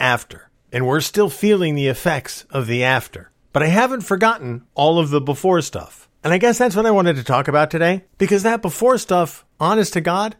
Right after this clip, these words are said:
it's starting to fade. It's starting to fade from my memory what life was like before covid. People talk about the new normal. We have a new normal thanks to covid. And it's a mishmash of people being masked,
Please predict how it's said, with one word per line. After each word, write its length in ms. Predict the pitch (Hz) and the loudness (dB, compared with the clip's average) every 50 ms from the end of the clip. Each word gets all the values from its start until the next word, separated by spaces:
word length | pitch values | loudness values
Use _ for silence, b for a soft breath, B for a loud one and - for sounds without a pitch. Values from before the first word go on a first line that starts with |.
| _ _ _ - | _ _ _ -8
it's 160 | 143 135 - | -8 -6 -6
starting 380 | - - 170 156 175 185 180 | -6 -6 -4 -4 -4 -4 -6
to 80 | 156 156 | -6 -8
fade. 420 | 139 - 175 196 196 151 - - _ _ _ _ _ - | -8 -6 -8 -6 -6 -10 -14 -18 _ _ _ _ _ -4
It's 180 | 147 156 143 - | -4 -2 -2 -2
starting 380 | - - 165 160 170 196 202 180 | 0 2 2 2 2 2 0 -2
to 100 | 185 170 | -4 -4
fade 360 | - - 165 160 156 143 - | -2 -2 0 0 0 -2 -4
from 160 | - 151 143 | -6 -4 -2
my 120 | 143 143 | -2 -2
memory 640 | 147 143 156 170 175 147 104 98 92 87 87 - _ - | -2 0 0 0 0 -2 -4 -8 -10 -10 -14 -18 _ -10
what 340 | - 120 127 147 170 - - | -6 -2 0 0 0 0 -2
life 400 | 151 139 135 151 170 156 135 - | -4 -2 0 0 0 0 -2 0
was 220 | 160 156 143 127 131 | 0 0 0 0 0
like 340 | 120 113 104 104 - - _ _ _ | 0 0 0 -4 -6 -12 _ _ _
before 340 | - 131 117 - 160 160 147 | -8 -8 -6 -2 -4 -4 -4
covid. 440 | - - 196 202 170 110 87 90 _ _ _ _ _ _ _ - | 0 0 0 0 0 -2 -6 -12 _ _ _ _ _ _ _ -2
People 260 | - 233 233 240 214 | 0 0 0 0 -2
talk 260 | - 185 185 185 - | 0 0 0 0 0
about 380 | 180 160 156 151 156 - _ - | 2 2 0 0 -2 -6 _ -8
the 220 | 151 131 139 139 | -6 0 0 2
new 300 | 127 135 143 151 156 156 | 2 4 4 4 4 4
normal. 580 | 156 151 139 135 143 156 160 175 190 196 175 _ _ _ - | 2 2 2 2 2 2 0 0 -2 -4 -6 _ _ _ -2
We 220 | 147 175 202 190 | 0 2 2 2
have 540 | 165 156 202 226 240 208 156 139 131 127 - - | 2 0 0 0 0 2 2 0 0 -2 -4 -4
a 80 | 160 | -2
new 280 | 143 139 151 185 190 180 | -2 0 2 2 2 2
normal 640 | 156 143 147 170 196 180 143 110 107 117 117 - _ _ | 0 0 0 0 0 0 0 -2 -2 -4 -6 -10 _ _
thanks 320 | _ - 151 156 156 139 - | _ -4 -4 -2 -2 -2 -6
to 80 | - 131 | -10 -8
covid. 460 | - 156 170 185 165 - 82 - _ - _ _ _ - | -2 0 0 0 0 -2 -8 -16 _ -20 _ _ _ -4
And 160 | 175 180 185 | 0 0 0
it's 180 | 190 - - 156 | 0 0 0 -2
a 60 | 143 | -2
mishmash 840 | 143 160 202 233 214 - - 151 139 123 120 113 113 113 - - - | -2 0 -2 -2 -2 -4 -4 -2 -2 0 0 -2 -4 -6 -10 -10 -4
of 260 | 135 127 120 - - - | -2 -2 -2 -2 -6 -6
people 260 | - 156 143 - 135 | -6 -6 -4 -4 -4
being 320 | 117 127 113 107 101 98 | -4 -4 -4 -4 -4 -4
masked, 520 | 107 139 160 175 170 165 - - _ _ | -4 -2 -2 -2 -2 -4 -8 -10 _ _